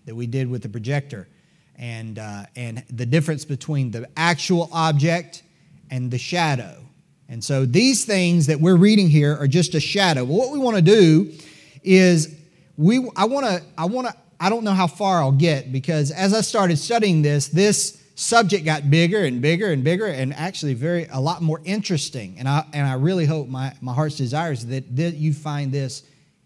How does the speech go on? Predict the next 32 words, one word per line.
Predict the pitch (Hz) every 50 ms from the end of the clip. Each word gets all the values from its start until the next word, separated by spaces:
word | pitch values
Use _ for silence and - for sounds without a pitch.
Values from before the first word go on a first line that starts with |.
| _ _
interesting, | 139 156 165 151 - - - - - - 104 85 78 78 - _ _ _ _ _ _ _ _ _ _ _ _ _ _
um, | - 123 131 127 127 123 120 123 - 143
as | 143 143 131
we | 135 131
go | 123 143 139
through | 131 143 185 175
it. | 147 123
So | - 147
what | 170 214 262 285
I | 262
wanna | 214 202 190 175 165
do | 156 196 240 233
is, | 190 156 139 - - - - - _ _
uh, | - 143 143 143
tonight | 143 - 160 156 156 165 185 214 226 165
and | 175 170 160
maybe | 175 190 185 185 170
next, | 175 175 165 - - -
next | 190 185 170 180 151 -
Wednesday, | 170 185 214 220 175 160 143 143 135 135 139
I | - 147
wanna | 170 214 214 202 160
take | - - - 190 175 -
a | 160
look | 147 151 160 190 202 202 - -
at | 147 147 143
the | - 135 135 - -
offerings. | 156 165 175 180 160 - - 135 117 107 98 85 73 64 65 - - - - _ _ _ -
There | 143 175 190 170
are | 165 147 131
five | - - - - - - 196 196 196 202 214 220 220 233 233 247 208 196 - _ _ _ _ _ _ _ _ _ _ _ _ _ _ _ _ _ _
offerings | - 160 170 170 147 - - 139 117 95 87 80 - - - - - - -